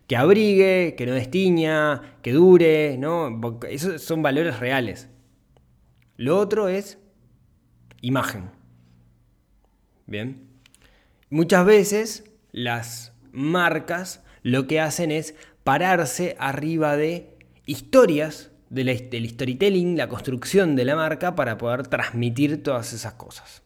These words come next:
Entonces, no, no quiero, no quiero ahondar mucho más, vamos, vamos a aportar valor desde, desde, desde el, desde el vamos. Si yo soy una marca, una pyme, un emprendedor, una pequeña empresa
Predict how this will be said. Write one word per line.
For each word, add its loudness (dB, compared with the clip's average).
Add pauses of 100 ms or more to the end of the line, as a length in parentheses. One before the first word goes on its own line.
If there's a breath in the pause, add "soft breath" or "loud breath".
(640 soft breath)
Entonces, 2 (1080)
no, -6
no 0
quiero, 4
no -4
quiero 0
ahondar -2
mucho 0
más, 0
vamos, -2
vamos 0
a 0
aportar -2
valor 0
desde, -2
desde, -6
desde -10
el, -10
desde -10
el -6
vamos. 0 (800 loud breath)
Si 0
yo 4
soy 0
una 2
marca, 0
una -2
pyme, 4
un 0
emprendedor, 0
una -4
pequeña -2
empresa -6